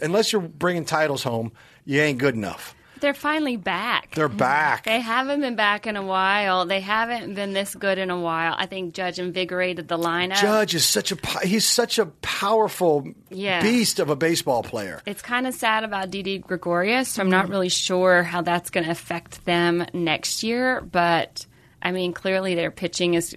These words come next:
Speaker 2: is great,
Speaker 1: Uh-huh.
Speaker 2: and they always have such great young recruits. Like, everybody wants to play for the Yankees, so I, uh, I don't think they have anything to worry about next year.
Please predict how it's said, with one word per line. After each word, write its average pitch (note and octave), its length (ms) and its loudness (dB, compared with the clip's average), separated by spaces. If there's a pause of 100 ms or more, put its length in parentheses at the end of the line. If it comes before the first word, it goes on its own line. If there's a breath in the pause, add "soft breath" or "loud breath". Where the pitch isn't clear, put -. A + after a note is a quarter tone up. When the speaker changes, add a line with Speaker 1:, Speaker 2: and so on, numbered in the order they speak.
(140)
Speaker 2:
is E3+ 220 -2
great, E3+ 640 2
Speaker 1:
Uh-huh. F3+ 100 -6
Speaker 2:
and E3+ 320 -2
they F#3+ 100 -4
always F#3 380 0
have E3+ 300 -6
such - 420 -6
great F3+ 400 -4
young F3 260 0
recruits. E3+ 580 -4
Like, E3+ 220 -6
everybody F3 460 0
wants E3+ 240 -2
to F3 80 -8
play E3+ 240 -2
for E3+ 160 -6
the E3+ 100 -2
Yankees, E3+ 500 -2
so E3 300 -4 (600 loud breath)
I, F#3 340 2
uh, D#3 440 -4
I F3 140 0
don't F3+ 140 -4
think E3 180 -4
they E3 100 -4
have D#3+ 220 -6
anything E3+ 420 -2
to E3 60 -2
worry D#3+ 200 -2
about D3 240 -4
next D#3+ 380 -2
year. - 280 -4